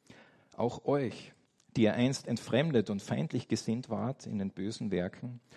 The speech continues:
hat er nun versöhnt, in dem Leib seines Fleisches, durch den Tod, um euch heilig und tadellos und unverklagbar darzustellen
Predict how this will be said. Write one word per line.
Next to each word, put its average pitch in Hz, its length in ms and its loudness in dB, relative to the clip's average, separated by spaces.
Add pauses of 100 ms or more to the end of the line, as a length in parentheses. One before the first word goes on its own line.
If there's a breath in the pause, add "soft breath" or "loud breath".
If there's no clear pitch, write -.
(220 loud breath)
hat - 180 2
er 143 60 4
nun 151 180 -2
versöhnt, - 680 -6 (440 loud breath)
in 107 120 -4
dem 98 160 2
Leib 95 320 0
seines - 320 -4
Fleisches, - 760 -2 (520 loud breath)
durch 123 160 0
den 113 200 0
Tod, - 420 -4 (300)
um 101 160 -2
euch 95 280 -6
heilig 131 340 0 (220)
und 113 180 -8
tadellos 92 760 -4 (320 loud breath)
und - 240 -8
unverklagbar 113 960 -4
darzustellen 90 840 -6